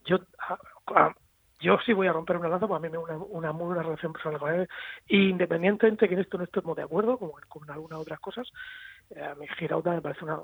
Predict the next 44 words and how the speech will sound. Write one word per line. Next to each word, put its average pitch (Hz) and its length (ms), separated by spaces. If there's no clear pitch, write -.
como 160 220
persona, 190 340
me 185 80
parece 165 180
una 156 100
persona 151 200
magnífica, 190 640
excelente, 185 720
educada, 165 500
cordial, 175 680
que 156 100
a 143 40
mí 165 100
me 165 80
ha 160 60
tratado 160 340
siempre, 190 420
me 175 80
ha 165 60
tratado 160 260
siempre 185 340
con 170 140
muchísimo 160 460
cariño, 160 320
con 156 100
muchísimo 147 420
afecto, 160 380
con 135 80
lo 143 80
cual 156 160
yo, 160 200
pues - 160
ayer 143 200
le, 170 160
le 156 140
mandé, 143 400
le, 151 100
también 147 220
le 147 80
mandé 143 300
un, 143 100
un, 139 540
un 156 100
mensaje. 220 500